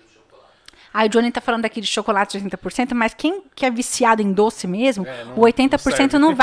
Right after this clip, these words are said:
Speaker 1: vai saciar.
Speaker 2: Como é aquele
Speaker 1: Né?
Speaker 2: al-, alfarroba? Já viu aquele alfarroba?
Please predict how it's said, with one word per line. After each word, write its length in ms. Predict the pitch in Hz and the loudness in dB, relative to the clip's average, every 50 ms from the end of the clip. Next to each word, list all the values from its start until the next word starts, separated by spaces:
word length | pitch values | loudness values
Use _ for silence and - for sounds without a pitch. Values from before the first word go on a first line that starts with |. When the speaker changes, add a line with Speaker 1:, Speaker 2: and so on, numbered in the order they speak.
| 269 | 6
Speaker 1:
vai 80 | 320 359 | 4 4
saciar. 480 | - - 277 269 - - 247 202 - - - _ _ _ _ _ - - - | 2 -2 -4 -4 -4 -4 -4 -6 -6 -6 -10 _ _ _ _ _ -20 -18 -12
Speaker 2:
Como 140 | 156 156 156 | -4 0 0
é 60 | 165 | 2
aquele 160 | 160 190 190 214 | 2 2 4 4
Speaker 1:
Né? 60 | 247 | 6
Speaker 2:
al-, 120 | 147 311 - - | 6 4 4 2
alfarroba? 720 | 147 147 - - 139 131 135 139 175 185 165 131 120 117 - _ _ _ _ _ _ - | 2 2 2 2 -2 0 2 0 0 2 0 -2 -2 -4 -10 _ _ _ _ _ _ -12
Já 100 | 123 127 | -10 -8
viu 120 | 131 143 180 | -6 -4 -4
aquele 180 | 170 151 127 | -4 -4 -6
alfarroba? 580 | 123 117 113 - 123 113 147 175 180 151 127 123 | -8 -8 -10 -10 -10 -8 -8 -8 -8 -8 -10 -14